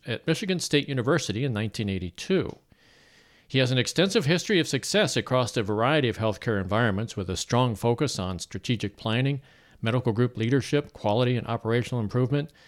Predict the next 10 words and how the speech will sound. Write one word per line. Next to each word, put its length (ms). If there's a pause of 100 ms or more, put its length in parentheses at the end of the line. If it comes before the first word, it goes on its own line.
(160)
physician 480
practice 440
enhancement, 680
innovative 500
program 400
development, 540 (100)
clinical 420
integrity, 520
primary 560
care, 360